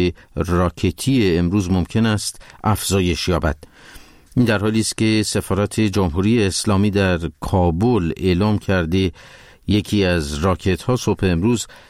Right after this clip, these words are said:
در محوطهٔ سفارتخانه فرود آمده است. بر اساس این گزارش که در صفحهٔ توییتر سفارت ایران منتشر شده، ساختمان اصلی سفارتخانه، تأسیسات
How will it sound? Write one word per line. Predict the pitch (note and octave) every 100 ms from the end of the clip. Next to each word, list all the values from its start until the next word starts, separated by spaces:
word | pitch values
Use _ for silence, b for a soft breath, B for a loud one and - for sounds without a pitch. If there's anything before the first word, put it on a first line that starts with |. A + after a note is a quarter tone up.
| B -
در | G#2 A2 A2+ -
محوطهٔ | G#2 G2 D#2+ E2+ D#2 D#2+ D#2+ - F#2 F2+
سفارتخانه | F2 - G#2+ - F#2+ F2+ - F#2+ G2+ F2+ -
فرود | - - F#2+ E2+
آمده | E2 D2+ D2
است. | C#2+ - - B B B B B B B -
بر | G2
اساس | F#2 - G2 -
این | G#2 G2+ G2
گزارش | G2 G2 G2+ G#2
که | - G2+ F#2
در | F2+
صفحهٔ | F#2 - F#2+ A2 G#2+ -
توییتر | - F#2 - C3+
سفارت | B2 - - F2+ -
ایران | F2 F2
منتشر | F2 F2 E2 - F2+
شده، | G2 F2+ A#2 B B B
ساختمان | - G2 - G2+ G2+ G2+
اصلی | - F#2 - - A#2+ C3+ F#2+
سفارتخانه، | - F#2+ - E2+ E2 F#2+ F2+ G#2 G#2+ - _
تأسیسات | A2 F#2 D2 - F2+ - A2+